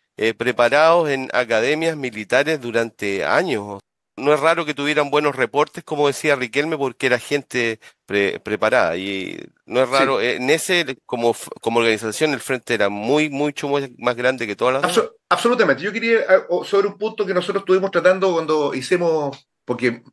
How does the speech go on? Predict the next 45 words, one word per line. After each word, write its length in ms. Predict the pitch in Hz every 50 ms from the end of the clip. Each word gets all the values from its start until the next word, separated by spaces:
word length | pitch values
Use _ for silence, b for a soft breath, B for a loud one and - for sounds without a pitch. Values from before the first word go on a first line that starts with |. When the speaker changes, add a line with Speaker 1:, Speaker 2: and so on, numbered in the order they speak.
| _ _ _
Speaker 2:
Matt 200 | 120 139 156 135
del 120 | 135 127
Rey 220 | 135 147 151 156 160
hace 220 | 160 156 - 143
pre-, 320 | - - _ 135 127 123 123 -
hace, 340 | 131 143 - 143 123 127 -
hace 220 | - 135 - -
programas 340 | 120 123 123 120 127 127 120 117
de 100 | 117 123
pauta, 400 | 160 175 175 170 170 - 139 127
discutimos 680 | 120 120 - 135 143 185 185 165 151 135 143 - _
todo 140 | - 147 147
este 100 | 143 139
asunto, 320 | 156 175 175 175 180 170 B B B B B
y 80 | -
hay 60 | 185 220
una 160 | 226 220 190
cosa 200 | 202 196 - 214
que 100 | 190 190
a 20 |
nosotros 440 | 180 175 - 202 190 196 185 175 160 147
nos 100 | 143 147
parecía 260 | 151 143 139 151 165
súper 220 | 151 180 170 170
interesante. 600 | 165 156 147 135 139 - 156 147 147 - 98 - B B B B _ _
¿Cuál 180 | 226 240 247
era 160 | 254 226 233
la 120 | 214 202 185
discusión 500 | 180 175 175 - 151 139 - 202 208 202
fundamental? 840 | - - 160 143 135 131 123 117 113 117 _ - 190 131 98 - _ _ _ _ _
Porque 240 | _ 139 131 127 147
nosotros, 380 | 147 147 170 190 196 196 185 190 -
yo 160 | 151 - 196
comencé 300 | 202 202 208 185 - 226
diciendo 360 | 208 208 208 226 214 202 208
que 60 | 180 180
aquí 240 | 175 180 190 196
esto 380 | 196 190 - - - 170 175 202
era 80 | 185 180
un 40 |
fenómeno 320 | 180 175 170 180 175 170 170
de 80 | 160
lucha 240 | 156 160 156 - 143
de 100 | 131 131
clase. 260 | - 92 - - -